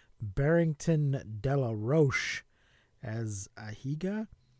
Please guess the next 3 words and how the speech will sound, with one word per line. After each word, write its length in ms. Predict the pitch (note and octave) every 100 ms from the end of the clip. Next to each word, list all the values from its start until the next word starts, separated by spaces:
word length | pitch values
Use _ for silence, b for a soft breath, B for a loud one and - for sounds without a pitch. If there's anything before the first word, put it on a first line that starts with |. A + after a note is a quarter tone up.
| _ _ _
Rafaela 920 | B2+ C#3+ - C#3+ C#3+ D3 C#3 C3+ A#2+ - b b b b - A#2
Degro-, 880 | C3 D3+ C3 B2 A#2+ B2 A#2+ A2 G#2+ - _ _ _ -
Degrutola 1200 | C3+ C3 C3 A#2+ - - - C#3 E3+ G#3+ C#4